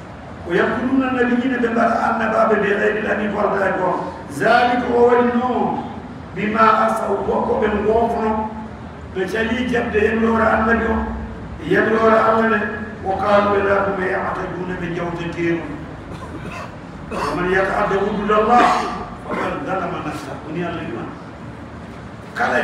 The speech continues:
jawtuɗo kerul Allah o tooñi, mo o tooñi nafsahu fitan. Wannone nen fulɓe ɗen mbawi Allah, kono en jejjiten saha. Fulɓe mbi ko tongu dati fof artirede ko e joomu. Kala ko goto e men golle hande,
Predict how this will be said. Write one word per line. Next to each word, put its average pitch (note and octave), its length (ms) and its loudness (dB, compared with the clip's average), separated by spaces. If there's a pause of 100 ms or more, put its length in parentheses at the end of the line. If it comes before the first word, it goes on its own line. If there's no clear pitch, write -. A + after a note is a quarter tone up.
jawtuɗo C4+ 680 0 (460)
kerul C4+ 520 0
Allah - 680 2
o A3+ 140 -2
tooñi, A3+ 500 2
mo A3+ 80 -4
o B3+ 240 0
tooñi - 540 -2
nafsahu F#2 480 -4
fitan. - 260 -8 (1600)
Wannone E3+ 460 -2
nen E3+ 160 -2
fulɓe E3 260 -6
ɗen D#3+ 180 -6
mbawi - 240 -4
Allah, D3+ 280 -4 (220)
kono E3 180 -8
en D#3 240 -8
jejjiten D#3 480 -4
saha. - 200 -8 (800)
Fulɓe A#3+ 320 -2
mbi A#3+ 300 0
ko A3 80 2 (100)
tongu A#3+ 460 -2
dati - 240 2 (100)
fof A3+ 240 0
artirede G#3 560 -2
ko G3 220 0 (100)
e G3 160 -2
joomu. F3+ 380 -2 (320)
Kala D4+ 220 2
ko C#4 120 2 (100)
goto C4 280 6
e A#3+ 100 4
men A#3+ 240 0
golle A#3 280 4
hande, G#3 420 0